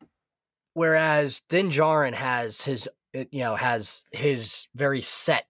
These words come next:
code of conduct and his very rigid rule set, Boba Fett has nothing.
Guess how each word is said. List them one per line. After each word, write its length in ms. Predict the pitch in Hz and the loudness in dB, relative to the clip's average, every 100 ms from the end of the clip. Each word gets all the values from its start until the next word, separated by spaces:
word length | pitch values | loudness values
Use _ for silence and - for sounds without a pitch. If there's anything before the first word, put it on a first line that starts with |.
| - | -2
code 200 | 156 135 | 0 0
of 120 | - | -4
conduct 800 | - 135 120 107 95 - - - _ _ | -4 -2 -2 -4 -6 -8 -16 -16 _ _
and 240 | 117 110 110 | -8 -8 -8
his 180 | 120 | -8
very 260 | 104 127 127 | -4 -4 -4
rigid 540 | 117 127 143 131 113 107 _ _ _ _ | -6 -2 0 -2 -6 -10 _ _ _ _
rule 320 | 131 131 139 | -6 0 0
set, 340 | - 123 85 - - _ _ _ | 0 -4 -6 -10 -20 _ _ _
Boba 200 | - 180 | 0 0
Fett 200 | 202 196 | 2 0
has 260 | - 139 104 | 2 0 0
nothing. 500 | 107 113 95 - - | -8 -8 -8 -10 -16